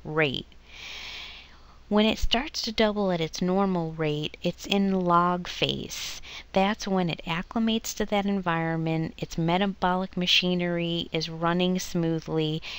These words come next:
and they are in exponential growth. So they are doubling within their normal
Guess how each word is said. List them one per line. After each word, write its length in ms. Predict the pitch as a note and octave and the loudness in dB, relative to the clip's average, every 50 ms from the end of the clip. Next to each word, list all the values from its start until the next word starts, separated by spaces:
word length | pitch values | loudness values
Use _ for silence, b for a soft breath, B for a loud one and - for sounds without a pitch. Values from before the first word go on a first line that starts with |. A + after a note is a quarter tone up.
| B B B | B B B
and 180 | E3+ F3 F3 | 0 2 4
they 140 | F3+ F3+ F3+ | 4 4 4
are 160 | F3 F3+ - - | 4 2 0 -2
in 240 | - D#3+ D#3 - - - - | -4 -2 -2 -2 -4 -2 -2
exponential 1040 | F3+ F#3+ - - - - - G3 F#3 F3 E3 E3 E3 - - - E3 D#3 D#3 D#3+ - - - | -2 -2 -2 -8 -6 -2 0 2 2 2 2 2 2 0 0 0 0 -2 -2 -6 -8 -14 -10
growth. 580 | - D#3+ D#3 C#3+ D3 - C#3+ - - - - B B B B B | -4 -2 0 0 0 -2 -6 -8 -10 -10 -10 B B B B B
So 160 | B - F#3+ | B 0 2
they 160 | F3 F3+ E3+ E3 | 2 4 2 2
are 140 | D#3+ D#3+ | 0 -2
doubling 920 | D#3+ E3 - - F#3+ F#3 G3 G3 G#3 G3+ G3 F#3+ F#3 F#3 F#3 F#3+ F#3+ F#3+ G3+ - | -4 -4 2 4 4 4 4 4 2 4 4 4 4 4 2 2 0 -2 -4 -6
within 600 | - E3 E3+ E3+ E3 D#3+ E3 F3 F3 F3 F3 F3 | -4 0 2 2 2 2 2 2 4 4 4 2
their 180 | E3+ E3 D#3 D#3 | 0 0 0 0
normal 720 | D#3 D#3 D#3 D#3+ E3 E3 E3 E3 E3 D#3+ D#3+ D#3+ D#3+ E3 | 0 0 2 2 2 2 2 2 2 2 0 -2 -4 -6